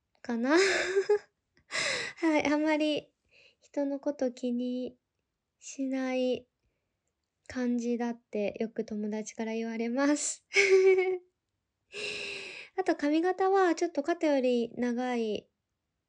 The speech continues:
ふんわりパーマです。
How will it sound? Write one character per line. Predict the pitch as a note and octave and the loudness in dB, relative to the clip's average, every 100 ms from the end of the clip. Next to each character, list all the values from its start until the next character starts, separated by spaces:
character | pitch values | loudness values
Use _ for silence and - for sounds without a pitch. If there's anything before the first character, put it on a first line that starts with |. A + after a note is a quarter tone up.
| _ _ _ _ _ | _ _ _ _ _
ふ | - | -6
ん | C4+ C4 | -4 -4
わ | C4 | -4
り | B3+ | -6
パ | B3 C4 | -6 -8
ー | A#3+ | -6
マ | A3 G3 - _ _ _ _ _ - | -6 -8 -12 _ _ _ _ _ -2
で | D4 D4+ | 2 2
す。 | - | -2